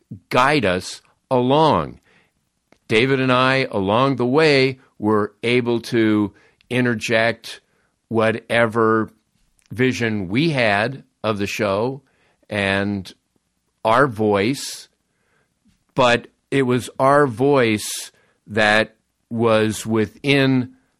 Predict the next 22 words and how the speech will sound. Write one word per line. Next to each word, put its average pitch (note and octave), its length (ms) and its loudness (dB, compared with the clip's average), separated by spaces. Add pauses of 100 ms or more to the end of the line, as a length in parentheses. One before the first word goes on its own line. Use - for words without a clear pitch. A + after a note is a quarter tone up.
(120)
the G#2 400 0 (460)
boundaries A2 960 0 (460)
of A#2 520 2 (380)
what B2 240 -2
was B2 380 -2
established A2 1120 -2 (580)
as G#2 540 -2 (160)
mash. G#2 800 -2 (1900)
I B2+ 140 2
don't D#3+ 180 0
see G#3+ 280 -4
that E2 340 -6 (100)
in A2 160 -2
this, A#2 400 -6 (300)
this A#2 260 -4
new A#2+ 160 0
show. F#2+ 400 -6 (1080)
Again, C#3+ 280 0
the C3+ 100 2
writers D3 540 2
may C3+ 180 0
argue C3 800 2